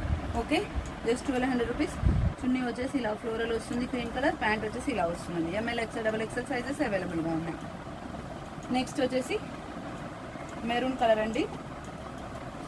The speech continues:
సాఫ్ట్ సిల్క్ ఫ్యాబ్రిక్ ఇది కూడా. ఓకే, యోక్ పార్ట్‌లో మొత్తం మీకు ఇట్లా,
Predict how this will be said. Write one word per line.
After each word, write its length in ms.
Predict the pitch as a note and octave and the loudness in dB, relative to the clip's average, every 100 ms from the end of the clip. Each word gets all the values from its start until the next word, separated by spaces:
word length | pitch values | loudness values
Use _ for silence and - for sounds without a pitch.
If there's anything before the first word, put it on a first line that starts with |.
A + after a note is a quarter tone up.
| - - - - - | -8 -8 -8 -4 0
సాఫ్ట్ 220 | A3+ - | 2 0
సిల్క్ 160 | B3+ | -4
ఫ్యాబ్రిక్ 400 | - A#3 G#3+ A#3+ A3 | 0 0 2 0 -2
ఇది 60 | |
కూడా. 240 | G#3+ A#3 D4+ - - - - - - D4 A3 | -2 2 8 10 10 4 0 0 -2 -6 -4
ఓకే, 180 | D4+ - - - - - - | -4 -4 -6 -12 -12 -10 0
యోక్ 240 | B3+ B3+ | 0 2
పార్ట్‌లో 240 | B3+ B3+ B3 | 0 4 4
మొత్తం 360 | B3 - C#4 | 4 4 6
మీకు 200 | C4+ A#3+ | 6 6
ఇట్లా, 240 | B3 C4+ | 0 6